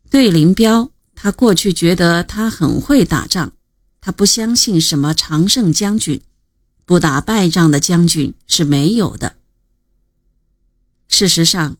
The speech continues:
林彪也不是每仗必胜，但认为他毕竟是一个军事能手。曾与林彪共事，后来又被林彪残酷迫害的黄克诚大将，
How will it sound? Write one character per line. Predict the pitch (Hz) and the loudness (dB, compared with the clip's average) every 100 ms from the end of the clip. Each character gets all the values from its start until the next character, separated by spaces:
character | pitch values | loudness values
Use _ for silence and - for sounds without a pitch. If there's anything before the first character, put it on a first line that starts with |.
| _ | _
林 | 151 165 202 | 0 2 2
彪 | 233 240 - - | 0 0 -4 -2
也 | 151 | -2
不 | - 147 202 | 0 -2 0
是 | - 254 | 0 0
每 | 170 - | 0 -4
仗 | - 220 165 | -6 -4 -4
必 | 208 160 | -4 -4
胜， | - 180 - _ _ _ _ _ - | -2 -4 -8 _ _ _ _ _ -2
但 | 226 | 2
认 | 226 202 | 4 4
为 | 160 151 160 - | 4 2 -2 -6
他 | - 175 | -2 0
毕 | 170 277 240 | 2 4 4
竟 | - 165 143 | 2 2 2
是 | - 185 | 2 -2
一 | 147 | -4
个 | 143 135 | -4 -6
军 | - - 247 | -6 2 4
事 | 262 - | 4 0
能 | 123 123 147 | -4 -4 -4
手。 | - 143 _ _ _ _ _ _ _ _ _ _ _ _ _ _ _ _ _ - | -4 -6 _ _ _ _ _ _ _ _ _ _ _ _ _ _ _ _ _ -12
曾 | - 185 196 | -2 2 4
与 | 156 131 | 4 2
林 | 170 185 | 2 2
彪 | 220 220 214 | 2 2 4
共 | 240 156 | 4 4
事， | - 156 - _ _ | 0 -4 -8 _ _
后 | _ 202 | _ 0
来 | 170 | 2
又 | 170 175 | 2 0
被 | 170 151 | 0 2
林 | 151 156 | 2 2
彪 | 180 185 185 | 2 2 0
残 | - 156 170 | 0 2 2
酷 | 214 175 | 2 -2
迫 | - 254 | 0 -2
害 | 190 202 180 | 0 -2 -2
的 | - - - | -4 -6 -2
黄 | 156 | 0
克 | 185 226 | 2 -2
诚 | - 131 156 | 0 0 2
大 | 180 143 | 0 0
将， | 160 - | 0 -2